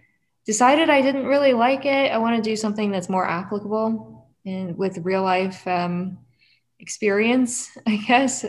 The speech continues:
um, not so artsy fartsy. And so I moved to design school and, um, relocated to New York City and studied at Fashion Institute of Technology. And during, I, during the time I was there,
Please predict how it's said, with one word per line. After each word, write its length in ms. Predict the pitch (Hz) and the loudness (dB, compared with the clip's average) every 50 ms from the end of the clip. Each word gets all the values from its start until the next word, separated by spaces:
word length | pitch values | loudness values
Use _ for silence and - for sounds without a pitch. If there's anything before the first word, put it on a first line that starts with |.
| - | -6
um, 460 | - 190 190 185 180 180 180 180 180 190 | -4 -2 0 0 0 0 -2 -4 -2 0
not 200 | 214 - 226 - | 0 0 2 4
so 80 | 247 | 4
artsy 300 | 208 - - - 262 247 247 | 4 2 2 2 0 0 2
fartsy. 680 | 214 - 240 220 214 - 240 226 240 269 262 269 - - - - - - - - - - _ - | 4 4 4 2 0 -2 -2 0 0 0 -2 -4 -8 -18 -20 -20 -20 -20 -20 -20 -20 -20 _ -6
And 180 | 190 190 190 | -4 -4 -2
so 300 | - 208 202 196 196 190 | 2 4 6 6 6 6
I 80 | 185 185 | 6 6
moved 320 | 196 208 214 226 226 226 | 6 4 4 4 2 0
to 100 | - 226 | -4 -4
design 460 | 175 196 170 185 190 196 220 220 226 | -2 -2 0 2 4 4 4 2 0
school 360 | 220 - 190 185 180 185 208 220 | -4 -6 -6 -6 -4 -2 -2 -2
and, 600 | 220 214 - 175 170 175 175 175 175 175 170 175 | -4 -4 -6 -6 -6 -6 -6 -4 -6 -6 -6 -6
um, 420 | 170 170 170 165 165 175 175 - - - | -4 -4 -4 -6 -6 -8 -10 -12 -10 -4
relocated 640 | 190 214 214 208 208 190 196 - 196 175 175 175 | -2 0 2 2 2 0 -2 -4 -6 -6 -6 -6
to 100 | 175 - | -8 -8
New 60 | 175 170 | -8 -8
York 180 | 165 170 - | -8 -8 -10
City 300 | - - 180 165 - - | -12 -10 -8 -8 -8 -8
and 140 | - 185 185 | -10 -10 -10
studied 320 | - - 180 175 175 175 | -10 -8 -6 -6 -4 -4
at 260 | 170 160 156 - - - | -4 -4 -6 -6 -6 -6
Fashion 300 | 170 170 170 - 180 170 | -6 -6 -6 -6 -8 -10
Institute 340 | 170 - - - - 170 | -10 -10 -12 -10 -10 -8
of 80 | 165 165 | -8 -10
Technology. 800 | 170 170 - 175 156 160 165 170 170 - 170 107 - 190 196 - _ _ _ _ _ _ _ _ | -12 -12 -10 -8 -8 -8 -8 -8 -10 -10 -10 -10 -10 -10 -12 -16 _ _ _ _ _ _ _ _
And 140 | - 180 175 | -8 -4 -2
during, 240 | 190 202 208 202 202 | 0 2 2 2 2
I, 260 | 196 185 - - - - | 0 0 -2 -6 -10 -6
during 160 | - 208 214 208 | -2 -2 0 0
the 80 | 202 | -2
time 240 | 202 - 202 190 180 | -2 -2 -2 -2 -2
I 80 | 170 165 | -2 -4
was 160 | 160 160 - | -6 -8 -6
there, 720 | - 208 196 175 156 165 196 233 226 - - - - - | -2 0 2 2 2 2 0 -2 -4 -6 -8 -16 -20 -20